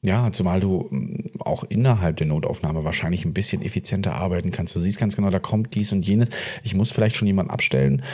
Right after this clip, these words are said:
oder, ähm, beeil mich mal oder verschiebe eine Untersuchung, Sonographie und, und, und alles,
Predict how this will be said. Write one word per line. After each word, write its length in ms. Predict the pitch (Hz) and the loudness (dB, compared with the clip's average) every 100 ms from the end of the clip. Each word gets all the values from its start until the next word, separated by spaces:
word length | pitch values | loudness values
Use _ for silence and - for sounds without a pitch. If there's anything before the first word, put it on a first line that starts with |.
| - | -6
oder, 560 | - 101 98 95 - 98 | 2 4 6 6 4 4
ähm, 340 | 95 95 - | 4 0 -2
beeil 260 | - - 101 | -2 2 4
mich 140 | 113 | 4
mal 100 | 117 104 | 2 2
oder 280 | 101 95 - | 4 2 2
verschiebe 600 | - 95 - 123 131 - | 0 0 2 4 4 4
eine 200 | 90 95 | 4 4
Untersuchung, 580 | 92 95 85 101 117 92 | 4 2 4 2 2 4
Sonographie 840 | 95 98 92 90 85 - 104 104 | 6 6 6 2 -2 0 2 2
und, 240 | 87 71 | 2 0
und, 120 | 95 92 | 0 0
und 120 | - | 0
alles, 280 | - 95 | 0 0